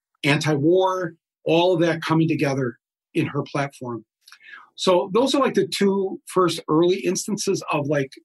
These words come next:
you know, campaigning. My dad's, uh, my dad was in the U A W. He was in the auto fact-, worked in the auto factories of General Motors. My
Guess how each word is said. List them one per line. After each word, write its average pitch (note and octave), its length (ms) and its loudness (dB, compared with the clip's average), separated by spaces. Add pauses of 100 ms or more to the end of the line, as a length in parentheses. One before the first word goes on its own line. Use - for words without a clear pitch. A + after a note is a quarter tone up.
you F#3 100 -6
know, D3+ 120 -4
campaigning. D#3 720 -2 (640)
My D3+ 140 4
dad's, D#3+ 540 0
uh, D3 320 0
my D3 100 -2
dad D#3+ 220 2
was C#3 160 -2
in C#3+ 100 0
the C3+ 60 0
U B2 140 0
A B2 60 -4
W. F#3+ 460 2
He C3+ 140 -2
was C3 200 -14
in B2+ 80 -16
the B2 140 -12
auto D#3 220 0
fact-, D#3 380 -2
worked D3 220 -2
in D3+ 60 -2
the C3+ 80 -2
auto C3+ 160 -2
factories C3 420 -4
of B2 80 -8
General A#2+ 260 -8
Motors. C3+ 440 -2
My - 100 -12